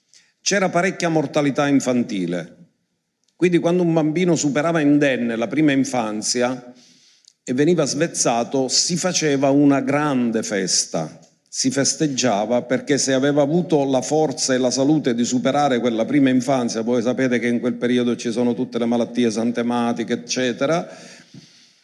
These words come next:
allora si faceva una grande festa, si festeggiava e si pensava appunto che se aveva superato la prima fase avrebbe superato anche tutte le altre fasi.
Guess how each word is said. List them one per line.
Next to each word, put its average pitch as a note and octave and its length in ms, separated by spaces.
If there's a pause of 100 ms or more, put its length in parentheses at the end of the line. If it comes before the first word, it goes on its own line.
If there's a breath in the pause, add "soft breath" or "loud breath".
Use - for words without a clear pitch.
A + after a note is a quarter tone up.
(140 loud breath)
allora A3+ 260
si F3 140
faceva D3+ 440
una D3 200
grande C#3 400
festa, B2+ 640
si - 340
festeggiava C3 1080 (340 loud breath)
e D3+ 160
si - 840 (960)
pensava D3+ 640
appunto C#3 480
che C#3+ 140
se D3 80
aveva D#3+ 260
superato D3 480
la B2+ 140
prima E3+ 260
fase A2 500
avrebbe D#3+ 400
superato B2+ 720
anche E3+ 500
tutte C#3 340
le A#2+ 160
altre A2+ 440
fasi. F2 520